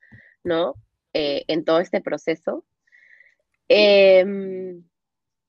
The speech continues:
bueno, no soy psicóloga, sí, ni nada, <laughs> o sea,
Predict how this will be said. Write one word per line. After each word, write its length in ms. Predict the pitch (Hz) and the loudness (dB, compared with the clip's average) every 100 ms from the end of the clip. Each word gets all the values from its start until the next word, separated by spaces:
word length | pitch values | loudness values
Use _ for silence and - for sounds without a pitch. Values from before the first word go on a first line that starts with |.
| _ _ _ _ _ - _ _ _ | _ _ _ _ _ -20 _ _ _
bueno, 240 | 180 175 | 0 2
no 160 | 170 220 | 0 2
soy 160 | 269 226 | 0 0
psicóloga, 580 | 214 214 208 196 196 | -2 0 4 4 2
sí, 320 | 220 180 156 - _ | -2 -8 -10 -12 _
ni 180 | - 151 | -16 -8
nada, 460 | 151 156 151 151 254 | -4 -2 -2 -4 -8
<laughs> 560 | 220 190 - - - _ _ | -10 -12 -16 -18 -20 _ _
o 60 | _ _ | _ _
sea, 240 | - - | -12 -12